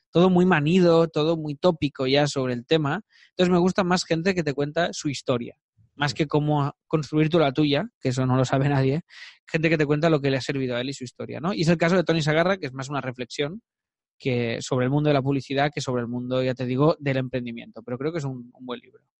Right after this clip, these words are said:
Speaker 2: Vale, pues perfecto. Pues queda anotado, lo pondremos en las notas del programa. Y
Speaker 1: Perfecto.
Speaker 2: y solo me queda, pues, darte las gracias.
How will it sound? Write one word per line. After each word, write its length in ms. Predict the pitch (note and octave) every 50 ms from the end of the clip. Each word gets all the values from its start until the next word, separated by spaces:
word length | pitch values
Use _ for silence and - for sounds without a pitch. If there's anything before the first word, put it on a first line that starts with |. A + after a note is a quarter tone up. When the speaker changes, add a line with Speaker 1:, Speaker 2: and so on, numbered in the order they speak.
| _ _ _ _ _ _ _ _ _ _ _ _ - - -
Speaker 2:
Vale, 340 | - C3 C3 G#2+ A2+ C3+ - - _ _ _
pues 380 | - A#2 A2+ A2+ A2+ G#2+ - -
perfecto. 500 | - A2+ G#2 G2 C#3+ C#3 - - F2 D#2+
Pues 480 | E2+ G2 F#2+ G2 G2 F#2+ G2 F#2+ - -
queda 280 | - A#2+ A#2+ B2 B2 B2
anotado, 540 | A#2+ A#2 A2+ A2+ C3+ C3+ C#3+ D#3+ D#3+ D#3
lo 100 | D3 A#2+
pondremos 400 | - A2+ G#2+ A2 A2 A2+ A#2+ G#2
en 80 | B2 A2+
las 140 | A#2 A2+ A2
notas 260 | A2+ A2 A#2+ A2+ G#2
del 140 | A2 G#2+ G#2+
programa. 600 | - G#2+ A2 A2 B2 C3+ D3 E3 E3+ F3 F#3 - _ _ _ _ _ _ _ _ _ _ _ _
Y 80 | -
Speaker 1:
Perfecto. 560 | B2 G#2 G2+ E3+ D#3+ C#3 D3 D3 G3 B3 - _ _ _ _ _ _ -
Speaker 2:
y 100 | G2+ F2
solo 240 | - C3+ C3 C3+
me 140 | C3+ C3 A#2+
queda, 340 | - C3+ C3+ D3 D#3 D3 C3+
pues, 300 | C3+ A#2+ A2 G#2+ G2+ -
darte 280 | A2 A2 G#2+ - - A#2
las 180 | A#2 A2+ G#2+
gracias. 720 | A2 A#2 C3 C3+ C3 - D#3 D#3+ E3+ E3+ E3 C3 - -